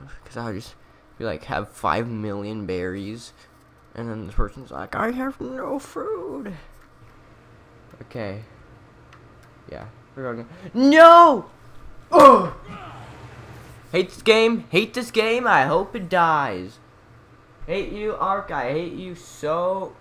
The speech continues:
Mm. Mm. No. No, you didn't. No. It looks so ugly.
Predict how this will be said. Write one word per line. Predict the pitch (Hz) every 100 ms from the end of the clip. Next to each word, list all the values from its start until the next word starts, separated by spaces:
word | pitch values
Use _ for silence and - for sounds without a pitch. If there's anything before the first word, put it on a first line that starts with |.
| -
Mm. | 139 196 202 190 180 160 127 107 - - - - -
Mm. | 202 214 208 196 185 165 151 123 110 - - -
No. | 135 160 165 156 139 127 113 107 107 - - - -
No, | 156 160
you | 165 170 170
didn't. | 160 151 117 135
No. | 190 208 214 170 - - - -
It | 226 247
looks | 254 247
so | - 269 262 254 233
ugly. | 269 294 254 294 302 247